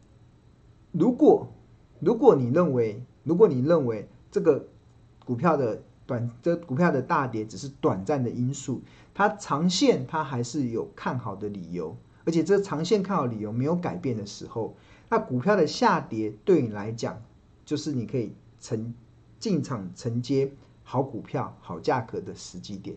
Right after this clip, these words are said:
因为你就不用害怕，因为你长线是看好的嘛，所以它短线跌下来了，你也不用担心，因为长线看好。所以关键还是在于，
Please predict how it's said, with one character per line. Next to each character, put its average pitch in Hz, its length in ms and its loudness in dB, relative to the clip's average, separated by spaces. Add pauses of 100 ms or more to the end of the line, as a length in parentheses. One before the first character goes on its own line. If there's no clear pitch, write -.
因 214 60 2
为 196 40 6
你 180 60 6
就 190 80 4
不 180 80 2
用 175 140 4
害 180 180 -2
怕， 180 180 -2
因 226 60 0
为 240 80 4
你 135 140 0 (300)
长 175 180 2
线 220 180 10
是 196 60 -2
看 185 240 -2
好 95 200 -8
的 95 120 -12
嘛， 104 100 -10
所 180 160 -2
以 - 20 2
它 220 200 2 (320)
短 143 180 4
线 233 220 6
跌 147 140 4
下 180 240 4
来 131 140 0
了， 117 120 0
你 123 140 -2
也 120 60 0
不 110 100 -8
用 110 140 -4
担 110 200 -6
心， 104 260 -10
因 143 80 0
为 139 100 0
长 - 240 -8
线 117 220 -4
看 107 200 -8
好。 - 200 -16 (100)
所 180 120 4
以 165 120 2 (240)
关 220 220 8
键 226 180 4
还 139 140 -4
是 135 160 -8
在 143 320 0
于， 104 200 -6